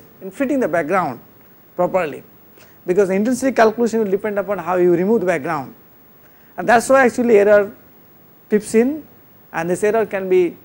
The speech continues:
approximated to be about plus minus, uh, five percentage, five to ten percentage. Second important can be coming from the sigma I,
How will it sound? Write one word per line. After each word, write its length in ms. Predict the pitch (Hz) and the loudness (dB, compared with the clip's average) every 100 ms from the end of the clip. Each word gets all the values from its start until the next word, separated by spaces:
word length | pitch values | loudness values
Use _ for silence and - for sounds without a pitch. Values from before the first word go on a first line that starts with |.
| - | -10
approximated 600 | 170 160 208 - 196 175 | -8 -4 -4 -4 -8 -6
to 60 | 185 | -2
be 60 | |
about 180 | 185 180 | -2 -2
plus 240 | 170 160 | -2 -6
minus, 480 | 180 170 170 147 - - _ _ _ _ _ _ | -6 -8 -10 -12 -18 -20 _ _ _ _ _ _
uh, 160 | 160 156 | -8 -8
five 340 | - 165 170 | -2 -2 -2
percentage, 500 | 175 156 165 160 175 | -6 -8 -10 -10 -10
five 260 | - 180 190 | -8 -6 -4
to 60 | |
ten 160 | 185 180 | -4 -6
percentage. 600 | 143 135 151 190 240 - _ _ _ _ _ | -6 -8 -8 -8 -8 -10 _ _ _ _ _
Second 300 | - 247 311 | 0 2 4
important 520 | 285 277 262 262 240 | 2 2 0 0 -2
can 220 | 233 220 | -2 2
be 240 | 220 220 220 - _ _ _ _ _ _ _ | 4 4 2 -6 _ _ _ _ _ _ _
coming 200 | - 185 | -8 -6
from 220 | 185 196 185 | -4 -2 -2
the 80 | |
sigma 320 | 175 180 165 190 | -2 -4 0 2
I, 320 | 180 208 | 4 4